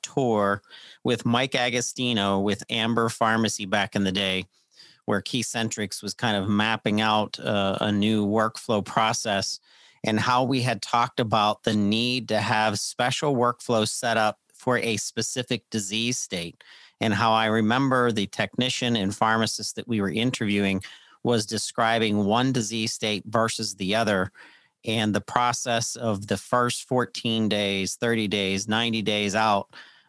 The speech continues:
of what it meant to work in this disease state with this specific family, with this patient, and how Surescripts help to drive technology usage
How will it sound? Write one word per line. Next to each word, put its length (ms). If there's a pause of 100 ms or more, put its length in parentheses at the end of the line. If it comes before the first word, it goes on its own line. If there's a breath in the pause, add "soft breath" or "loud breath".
(120 loud breath)
of 220
what 220
it 140
meant 340 (120)
to 320
work 440 (220)
in 180
this 240
disease 400
state 280
with 240
this 160
specific 540
family, 680 (200)
with 200
this 200
patient, 640 (680 loud breath)
and 160
how 460 (100)
Surescripts 1000
help 420
to 200
drive 840
technology 720
usage 880